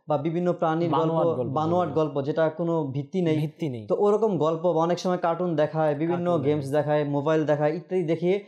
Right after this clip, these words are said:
Speaker 1: এদের কিন্তু ম-, মানে মনস্ক যারা রয়েছে মস্তিষ্ক, তো এগুলো কিন্তু দেখবেন যে, আহ, বিকশিত হয় না তেমনটা। দিন দিন কিন্তু এদের দেখবেন বড় হয়ে তাদেরও একটা ডিমান্ড থাকে, ইচ্ছা থাকে যে, "আমি বড় হয়ে অমুকের মতো হব,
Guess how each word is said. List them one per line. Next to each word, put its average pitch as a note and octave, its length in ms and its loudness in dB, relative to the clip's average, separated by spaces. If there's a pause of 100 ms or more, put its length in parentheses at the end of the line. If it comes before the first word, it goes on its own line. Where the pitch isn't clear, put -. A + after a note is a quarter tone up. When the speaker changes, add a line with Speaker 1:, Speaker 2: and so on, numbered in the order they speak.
(260)
Speaker 1:
এদের F#3 260 2
কিন্তু G3+ 280 0
ম-, D#3 320 0
মানে C#3+ 400 -2
মনস্ক E3 600 -2
যারা E3+ 180 2
রয়েছে F3 300 -2
মস্তিষ্ক, D#3 500 -4 (500)
তো E3+ 120 -4
এগুলো A3+ 340 2
কিন্তু A3+ 200 -2
দেখবেন G3 320 -2
যে, F#3 300 2 (300)
আহ, C#3 180 0
বিকশিত F#3+ 380 0
হয় C#3+ 200 2
না A#2 140 -2
তেমনটা। B2 520 -2 (600)
দিন F3 160 2
দিন F#3 160 0
কিন্তু F3+ 240 0
এদের E3 480 2
দেখবেন E3 220 0
বড় D3 240 2
হয়ে F3 280 2
তাদেরও F3+ 340 2
একটা F3 160 0
ডিমান্ড D3 360 -2
থাকে, D#3+ 260 -2
ইচ্ছা F3 220 -6
থাকে D#3+ 280 2
যে, C#3 100 0
"আমি D3 120 0
বড় D3 220 2
হয়ে D#3+ 100 2
অমুকের F3 360 0
মতো D#3+ 220 -2
হব, C#3+ 360 0